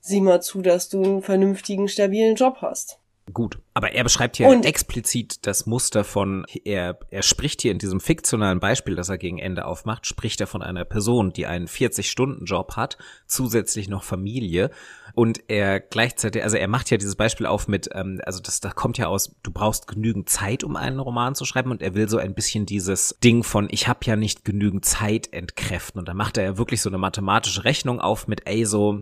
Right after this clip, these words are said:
Speaker 2: wenn du's ernst meinst, findest
Speaker 1: Ich
Speaker 2: du
Speaker 1: nicht
Speaker 2: irgendwie
Speaker 1: verstanden, die Rechnung.
Speaker 2: Ja, ich auch nicht so ganz, weil ich hab dann irgendwie gedacht so, "Hä, was?" Ähm, <laughs> weil er dann irgendwie so, "Naja, du hast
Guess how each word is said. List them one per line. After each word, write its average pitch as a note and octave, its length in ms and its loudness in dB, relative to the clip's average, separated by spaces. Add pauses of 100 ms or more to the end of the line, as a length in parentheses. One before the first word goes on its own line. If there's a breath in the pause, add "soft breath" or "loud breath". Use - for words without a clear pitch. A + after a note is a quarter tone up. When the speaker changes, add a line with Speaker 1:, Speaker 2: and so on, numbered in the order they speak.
(160)
Speaker 2:
wenn A2 180 0
du's G#2+ 260 -4
ernst C#3+ 480 2
meinst, B2+ 540 0
findest B2+ 540 0
Speaker 1:
Ich F3 60 -4
Speaker 2:
du A#2 80 2
Speaker 1:
nicht - 80 0
Speaker 2:
irgendwie G#2 180 0
Speaker 1:
verstanden, G#2+ 220 2
die G#2+ 160 -2
Rechnung. D#3+ 320 -10 (600 soft breath)
Speaker 2:
Ja, B2+ 500 6
ich - 180 0
auch B2+ 80 2
nicht B2+ 140 0
so A#2 80 -2
ganz, A#2 280 2
weil A#2 60 -2
ich G#2 80 -2
hab G#2 60 -10
dann A2+ 100 -2
irgendwie G#2+ 220 0
gedacht A2 140 -2
so, A2 60 0
"Hä, B2+ 220 4
was?" C3+ 320 6
Ähm, A#2+ 360 6
<laughs> - 40 -4
weil C3+ 100 6
er G#2 60 6
dann G#2+ 140 0
irgendwie A2 240 0
so, G2+ 120 4 (320 loud breath)
"Naja, G#2+ 200 4
du A2+ 100 6
hast - 320 0